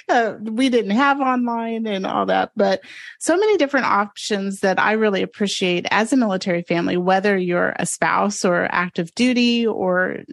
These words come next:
um, a military kid that's, uh, that's graduating and, and preparing to enter college, it's very flexible. You know, like you said, it can work around a P C S or deployment or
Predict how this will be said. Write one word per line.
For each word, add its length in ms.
um, 480
a 100
military 540
kid 300
that's, 340
uh, 180
that's 300
graduating 640
and, 240
and 360
preparing 420
to 60
enter 260
college, 560
it's 180
very 260
flexible. 680
You 140
know, 120
like 240
you 100
said, 320
it 160
can 420
work 400
around 380
a 40
P 200
C 240
S 540
or 340
deployment 920
or 200